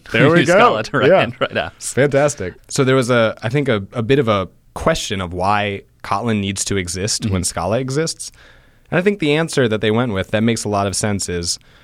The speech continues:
Speaker 2: Scala is fantastic. I mean, we use it a lot at Thoughtbot, and it's a
Speaker 1: Mm-hmm.
Speaker 2: beautiful language. It's a lot, right?
Speaker 1: Hmm.
Speaker 2: There's a lot going on in Scala. There's a lot of ways to shoot yourself in the foot, and it's intimidating. So Kotlin kind of moved forward as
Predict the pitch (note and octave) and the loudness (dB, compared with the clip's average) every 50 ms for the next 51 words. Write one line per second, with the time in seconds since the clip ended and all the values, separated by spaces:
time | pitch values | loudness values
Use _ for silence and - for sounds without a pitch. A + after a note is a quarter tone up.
0 | _ _ _ _ _ _ _ - - - - C3 D#3+ E3 D3 B2+ - - G#2 G2 | _ _ _ _ _ _ _ -6 -4 0 2 2 2 2 2 0 0 -2 -2 -2
1 | - F#2 F2 F2 - - A2 A2 - - - - G2 F#2+ F#2 F2+ F2+ F2+ F#2 F#2+ | -2 -2 -4 -4 -4 -4 -4 -6 -6 -8 -12 -8 -6 -4 -4 -4 -4 -4 -4 -4
2 | F#2 F2+ F#2 F#2 F2+ - - F#2+ F2+ F2 F2+ - - F2+ E2 E2 - F#2 F#2 F#2+ | -4 -4 -4 -6 -6 -6 -4 -4 -4 -4 -6 -8 -8 -8 -8 -6 -6 -6 -6 -6
3 | F2 E2+ - - G2+ F2+ E2+ E2 - F#2+ F2+ F2 E2+ E2 E2+ F#2+ G2 G2 - - | -6 -8 -10 -8 -6 -6 -6 -6 -6 -6 -6 -6 -8 -8 -6 -6 -6 -8 -8 -12
4 | - - - - - - - A2+ - A#2+ C#3 C#3+ A2 - - - - - - - | -14 -16 -20 -20 -12 -8 -4 -2 0 2 2 2 0 0 -4 -12 -20 -20 -20 -20
5 | - - - - - A2+ C3 D3 - - - - A#2+ G#2+ G#2 G#2 A#2 A#2 G#2+ G#2 | -20 -20 -8 -2 0 0 0 -2 -4 -8 -8 -6 -4 -2 0 0 0 2 2 2
6 | G#2+ A2+ C3 C#3+ C#3 B2+ B2+ C3 B2 A2 G#2 G#2 G2 F#2 - - G2 F#2 G2 G#2 | 2 2 0 0 -2 -2 -2 0 0 0 -2 -2 -4 -6 -6 -6 -4 -2 -2 0
7 | G2 G2+ G#2 G2 G2 G2+ G#2 G2+ G#2+ A#2 A2 A2+ A2+ A2 - - G#2 - - A2 | 0 -2 -2 0 0 0 0 0 0 0 0 2 0 0 0 -4 -6 -6 -4 -4
8 | G#2 G#2 - - G#2 G2 G2+ F#2+ - - - D#3+ D3+ - A2 A2 G#2+ G2+ - - | -4 -4 -2 -2 -2 -4 -4 -6 -6 -2 -2 -2 -2 -2 -2 -4 -4 -4 -4 -6
9 | - - - - - - A#2 A2 - - C#3 A#2+ F#2+ E2 D2 - - - - F#2+ | -10 -10 -12 -14 -6 -4 -2 -2 0 0 0 0 0 -2 -8 -14 -14 -14 -14 -16
10 | - - - - - - - - - - - - G#2 G2+ G2+ G2 G2 F#2+ - - | -16 -18 -20 -20 -20 -20 -20 -12 -6 -2 0 0 2 2 0 0 -2 -6 -8 -8
11 | - - C3 D#3 D3+ C#3 B2 A2+ G#2+ G2+ - - - - - B2 A#2 A2 G#2+ F#2+ | -4 -2 -2 -2 0 -2 -4 -4 -4 -6 -8 -12 -12 -8 -6 -4 -4 -4 -4 -6
12 | - - - A#2+ A2 A#2 A#2+ A2+ G#2 - - - G#2+ A2 G#2+ G2+ F#2+ F2+ F2+ F2+ | -8 -10 -6 -2 0 0 0 0 -2 -4 -2 0 2 2 2 2 0 -2 -4 -4
13 | F#2 F#2 F2+ - - | -4 -4 -4 -4 -6